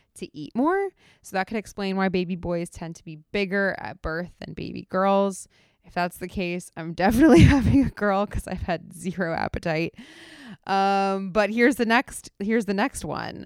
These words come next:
which is funny. But, um, another sign that you could be having a boy is that you're revolted by your formerly favorite foods. Now, if this is the case, I am one hundred percent having a boy.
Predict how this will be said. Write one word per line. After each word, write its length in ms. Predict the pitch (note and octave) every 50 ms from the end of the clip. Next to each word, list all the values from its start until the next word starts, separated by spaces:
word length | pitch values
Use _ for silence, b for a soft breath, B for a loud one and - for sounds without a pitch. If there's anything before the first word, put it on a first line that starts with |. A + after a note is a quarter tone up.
| - -
which 240 | F#3 F#3+ F3 - -
is 400 | F3+ E3+ E3+ - - - - _ _ _ _
funny. 480 | - - E3+ - A2+ - A2+ E3 F3+
But, 380 | F3+ E3 - F#3 F3 D#3+ C#3+ C3
um, 480 | D3+ D#3 D3 C#3 C3 C3+ D3 - - - -
another 260 | F#3+ F#3+ G3 G#3 A3+
sign 260 | - - F#3+ F#3 F3+
that 60 | D#3+
you 100 | D#3+ E3
could 160 | - - G3+
be 100 | D#3 E3+
having 360 | E3+ - E3 D3+ D#3 D#3 D#3 D#3
a 40 |
boy 420 | D#3 - D3+ D3 C#3 C#3 C#3+ C#3 - -
is 80 | -
that 140 | - - -
you're 120 | - E3+
revolted 840 | D#3+ D#3+ D#3+ D#3 D#3 D#3 F#3+ G3+ A3 B3 - - A3+ A3 G#3+ G#3 G#3+ b b b b b b b b
by 100 | F#3+ F3+
your 160 | F3 E3+ E3+
formerly 720 | F3 - - - F3+ F3 F3+ F3+ F3+ F3 F3 E3+ E3 F3 _ -
favorite 520 | _ - D#3+ D#3+ E3 D3+ D#3+ D#3 C#3+ - _ _ _
foods. 560 | _ _ - C#3 C#3 A#2+ A#2 - F3+ - -
Now, 200 | F#3 E3 C#3+ C#2+
if 60 | - -
this 180 | G3 G#3 A3+
is 100 | A3+ G#3+
the 80 | G#3 A3+
case, 420 | - - G3+ F3+ F3 F3+ F3+ - -
I 60 | - E3
am 200 | E3+ E3 E3 E3
one 140 | E3+ E3
hundred 260 | F3 F#3 F3+ E3+ F#3+ F3
percent 300 | - - - F#3+ - F3+
having 280 | G#3 G#3+ G#3+ A#3+ B3
a 40 | C4
boy. 420 | G#3+ D#4+ F#4+ F#4 C4+ F3+ - -